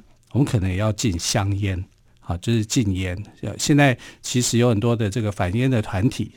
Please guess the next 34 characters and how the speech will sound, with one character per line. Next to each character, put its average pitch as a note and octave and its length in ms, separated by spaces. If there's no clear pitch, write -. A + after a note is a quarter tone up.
啊， F2 140
都 B2 240
鼓 F#2+ 220
励 B2 260
啊， - 240
不 A#2+ 80
要， A2+ 180
呃， A#2 80
不 - 100
要 B2 140
吸 B2 200
食 A2+ 160
香 F#2+ 320
烟。 F#2+ 160
那 C#3+ 160
就 C#3+ 220
有 G#2+ 100
人 G2 160
会 B2 160
用 A#2 240
这 A#2+ 100
种 G2 160
电 D#3+ 200
子 F2+ 260
烟 A#2 220
来 F#2+ 160
取 - 220
代。 F2 240
那 G3 80
其 D#3 180
实 B2+ 100
电 D#3 240
子 F2 200
烟 A2+ 320